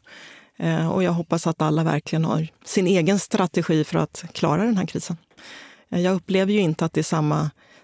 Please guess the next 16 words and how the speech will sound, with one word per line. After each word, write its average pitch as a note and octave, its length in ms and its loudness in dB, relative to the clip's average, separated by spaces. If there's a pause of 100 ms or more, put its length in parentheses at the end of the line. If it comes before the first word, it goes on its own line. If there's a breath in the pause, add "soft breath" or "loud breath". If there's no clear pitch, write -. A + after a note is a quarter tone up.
typ A#3 280 2
av F3 60 2
kris E3 280 0
som E3 160 2
det E3 60 4
ändå D3+ 200 2
var C#3+ 100 2
på - 140 -2
nittiotalet. E3+ 760 0
Jag E3+ 100 -2
tror A#3 280 0
att F3+ 100 -4
vi D#3+ 100 2
kommer D#3+ 240 -2
rida, D#3 260 -2
rida E3+ 480 -2